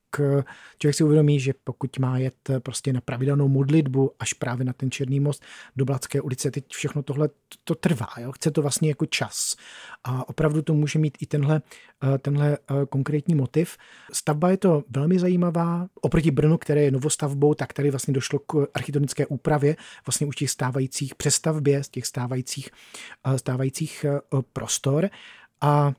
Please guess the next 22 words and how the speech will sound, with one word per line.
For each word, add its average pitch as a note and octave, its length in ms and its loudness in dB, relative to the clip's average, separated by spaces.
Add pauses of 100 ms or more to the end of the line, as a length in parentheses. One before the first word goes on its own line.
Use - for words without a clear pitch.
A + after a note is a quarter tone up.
(320)
nikdy G3 240 8
nezapomenu F3 540 4
na E3 120 2
jednoho D3 180 0
svého F3 220 -2
studenta C#3+ 500 0
ještě D3+ 220 -2
z B2+ 40 -2
brněnské C#3+ 420 0
religionistiky, D3 840 0 (320)
který, D3 340 4
eh, C3+ 220 0
měl C#3+ 200 4
velmi E3+ 260 4
takový F3 300 0
jako B2+ 340 -2 (320)
velmi D3 240 2 (180)
islamokritický, E3 1000 2
když B2+ 140 -6
budu - 180 -12 (120)
politicky A2 480 -12
korektní, C3 420 -4